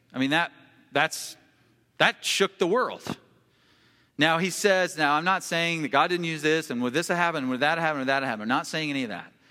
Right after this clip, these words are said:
He's, he's faithful, he's sovereign. But he's saying, "But, but at the end of the day,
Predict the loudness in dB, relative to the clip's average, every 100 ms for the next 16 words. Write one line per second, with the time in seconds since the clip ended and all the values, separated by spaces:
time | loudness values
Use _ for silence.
0 | _ _ _ -4 -2 -2 -6 -6 -6 -4
1 | 0 0 0 -4 -4 -4 -2 -2 -2 -8
2 | -14 _ _ _ _ _ _ _ _ _
3 | -4 -4 0 0 0 2 0 0 2 2
4 | 2 0 0 2 0 2 2 2 0 -6